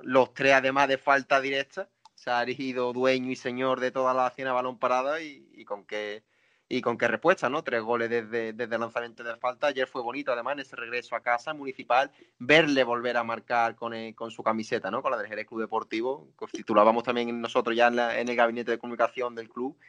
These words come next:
de vieja, de vieja costumbre, ¿no? El Jerez Club Deportivo volvía, volvía a su casa y ganaba con un gol de, de Carlos Calvo.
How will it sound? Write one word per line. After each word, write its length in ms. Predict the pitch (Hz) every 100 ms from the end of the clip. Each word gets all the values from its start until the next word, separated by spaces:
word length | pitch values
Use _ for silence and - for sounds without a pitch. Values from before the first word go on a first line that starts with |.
| _
de 160 | 120 120
vieja, 460 | 113 123 123 120
de 100 | 113
vieja 220 | 117 131 127
costumbre, 420 | 127 117 101 98
¿no? 80 | 127
El 60 |
Jerez 160 | 120 104
Club 80 | 113
Deportivo 420 | 107 101 113 110
volvía, 560 | 107 104 107 104 101 - _ _
volvía 320 | 117 117 123
a 40 |
su 120 | 117 127
casa 400 | 151 156 190 190
y 60 |
ganaba 360 | 131 117 113 113
con 140 | 110
un 100 | 104
gol 240 | 101 98 95
de, 280 | 95 95
de 100 | 98
Carlos 240 | 98 95 95
Calvo. 320 | - 92 92